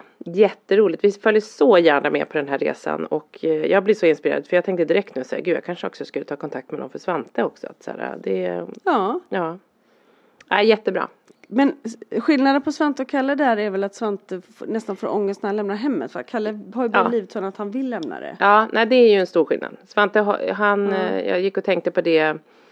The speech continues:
Speaker 2: här hemma igår var det, och jag känner så här, eh, hur, eh, vi var och red häromdagen i tisdags,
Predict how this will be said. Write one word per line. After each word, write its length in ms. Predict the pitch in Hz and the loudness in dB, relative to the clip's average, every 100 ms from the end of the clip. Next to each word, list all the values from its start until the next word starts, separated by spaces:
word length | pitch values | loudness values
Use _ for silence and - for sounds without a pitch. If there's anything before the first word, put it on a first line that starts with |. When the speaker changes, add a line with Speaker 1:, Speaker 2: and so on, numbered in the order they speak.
| _ _ _ _ _ - - - _ _ _ | _ _ _ _ _ -20 -20 -20 _ _ _
Speaker 2:
här 160 | 220 | 2
hemma 480 | 233 180 165 170 190 - | 4 4 4 2 2 2
igår 500 | 208 196 180 180 190 | 4 6 6 6 6
var 180 | 180 175 | 6 4
det, 200 | 180 202 | 4 2
och 280 | - 190 208 | 0 0 2
jag 200 | 185 175 | 2 2
känner 280 | 185 170 165 | -2 -2 -2
så 140 | 180 | 0
här, 420 | 160 156 151 151 143 | 0 2 0 0 -2
eh, 60 | - | 0
hur, 520 | 208 196 180 170 170 | 2 4 2 -2 0
eh, 440 | 165 156 156 64 53 - - - - _ _ _ _ _ _ | 0 0 -2 -6 -8 -12 -18 -20 -20 _ _ _ _ _ _
vi 160 | 190 190 | 0 4
var 300 | 190 180 160 | 6 6 6
och 160 | 160 - - - | 4 0 -10 -10
red 380 | - 202 220 135 | -6 2 4 4
häromdagen 540 | 151 147 165 120 180 170 | 0 0 0 0 -2 -4
i 280 | - 156 151 | -6 -6 -8
tisdags, 540 | - 170 233 - - | -10 -6 -4 -4 -6